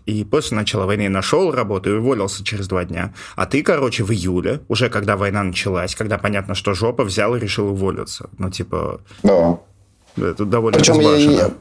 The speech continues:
Speaker 2: я, при-, причём я условно мог и не увольняться. Ну, типа, я бы также сидел щас, э, там, а, з-, типа, не знаю, работать, э,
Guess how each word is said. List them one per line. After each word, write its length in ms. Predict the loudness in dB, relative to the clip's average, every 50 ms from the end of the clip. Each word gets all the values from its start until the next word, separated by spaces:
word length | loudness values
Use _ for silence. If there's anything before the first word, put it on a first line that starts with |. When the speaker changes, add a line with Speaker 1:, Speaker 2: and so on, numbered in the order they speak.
| -12 -14
Speaker 2:
я, 60 | -6 0
при-, 180 | 2 4 4
причём 320 | 4 4 4 4 4 4 4
я 100 | 4 4
условно 440 | 4 4 4 4 4 4 4 4 6
мог 280 | 6 4 4 4 4 4
и 40 |
не 60 | 4 6
увольняться. 500 | 6 6 4 4 2 0 -2 -4 -6 -6
Ну, 100 | -6 -8
типа, 300 | -6 -8 -8 -2 2 4
я 100 | 4 6
бы 100 | 4 4
также 280 | 4 4 4 4 2
сидел 320 | 0 2 4 4 6 6 4
щас, 440 | 4 4 4 2 2 2 -4 0 2
э, 580 | 4 4 6 6 6 6 6 6 4 2 0 -4 -2
там, 280 | -2 -2 -2 -2 -2 -2
а, 220 | -2 -2 -2 -4
з-, 280 | -6 -6 -10 -16 -18 -18 _ _
типа, 320 | -8 -8 -8 -2 -2 -2
не 180 | 0 2 0 2
знаю, 280 | 2 2 2 2 2 0 -4 -10 -12 -16 -18 -20 -20 -8 -4
работать, 640 | 0 2 2 4 4 2 2 2 0 0 0 0 2
э, 240 | 4 6 6 4